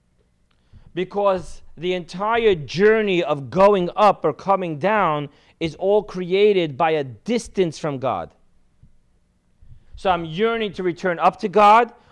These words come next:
only to find out that the place where I can get closest to God is down here when I do what He wants, capital H. But that whole journey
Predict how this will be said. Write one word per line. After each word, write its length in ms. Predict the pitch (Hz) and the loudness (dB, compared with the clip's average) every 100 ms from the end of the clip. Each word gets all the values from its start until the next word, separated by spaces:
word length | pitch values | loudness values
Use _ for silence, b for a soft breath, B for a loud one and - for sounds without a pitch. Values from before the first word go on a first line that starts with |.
| b | b
only 280 | 185 214 202 | 0 0 -2
to 100 | 185 | -6
find 420 | - 202 202 190 | -4 -2 -2 -2
out 280 | 214 208 185 | 0 2 2
that 120 | 175 | -2
the 80 | 160 | -4
place 460 | - 190 214 196 | -6 -2 0 -2
where 140 | 165 185 | -2 -2
I 40 | |
can 120 | 160 | -2
get 160 | 175 156 | -6 -4
closest 460 | - 262 262 196 - | 2 2 2 -8 -6
to 60 | |
God 420 | 185 180 165 160 156 B | 0 4 4 4 0 B
is 160 | - 160 | -8 -8
down 400 | 123 202 185 185 | -4 -4 -2 -4
here 340 | 170 226 214 | -4 0 0
when 140 | 190 180 | 0 -4
I 80 | 160 | -6
do 180 | 147 | -6
what 180 | 196 180 | -2 -2
He 340 | 139 170 202 190 | -4 -10 -8 -6
wants, 480 | 147 131 95 - _ _ | -4 -4 -6 -14 _ _
capital 400 | - 165 147 156 | -4 -4 -4 -6
H. 320 | 127 78 - - - - _ _ _ _ _ - - - - - - _ _ _ _ - - - | -8 -12 -12 -12 -14 -20 _ _ _ _ _ -20 -18 -18 -20 -20 -20 _ _ _ _ -20 -20 -6
But 160 | 202 190 | -4 0
that 200 | 226 214 | 0 0
whole 340 | 185 240 262 | 4 4 4
journey 580 | 170 190 247 262 214 | 0 2 4 4 0